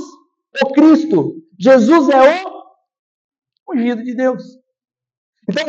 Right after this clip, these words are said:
olha a dificuldade que a gente tem, né, irmão, na, na, na igreja neopentecostal brasileira.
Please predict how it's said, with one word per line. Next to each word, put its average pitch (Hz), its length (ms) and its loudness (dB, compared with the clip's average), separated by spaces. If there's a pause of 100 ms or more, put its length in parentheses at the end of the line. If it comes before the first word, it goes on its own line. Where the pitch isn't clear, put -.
olha 339 160 2
a 339 40 -2
dificuldade 269 640 0
que 240 60 -4
a 226 40 -2
gente 226 240 -4
tem, 214 160 -8
né, 208 80 -2
irmão, 208 240 0
na, 208 120 4
na, 208 240 2
na 208 120 2
igreja 233 280 0
neopentecostal 226 680 0
brasileira. 196 480 0